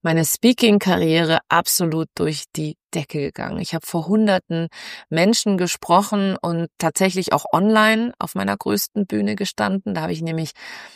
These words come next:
mehrfach vor dreitausend, vor sechstausend Menschen gesprochen. Ich habe auf Englisch gesprochen. Ich habe auf englischen Bühnen gestanden vor dreitausend Menschen live und online. Ähm, ich habe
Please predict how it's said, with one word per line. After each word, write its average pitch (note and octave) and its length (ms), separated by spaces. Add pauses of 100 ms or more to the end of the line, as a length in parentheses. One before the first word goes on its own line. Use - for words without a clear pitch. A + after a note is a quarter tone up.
(140)
mehrfach F#3 720
vor D#3+ 640
dreitausend, D#3 680
vor E3 160
sechstausend D#3+ 840 (380)
Menschen E3 400
gesprochen. E3 420
Ich E3 100
habe D#3+ 140
auf - 180
Englisch F#3 640
gesprochen. D#3 440
Ich D#3 60
habe - 140
auf - 160
englischen F3+ 460
Bühnen E3+ 280
gestanden D#3 440
vor D#3+ 180
dreitausend D#3 720
Menschen E3 400
live D#3 540
und E3 240
online. D3+ 480 (580)
Ähm, D#3 480
ich - 200
habe D#3 120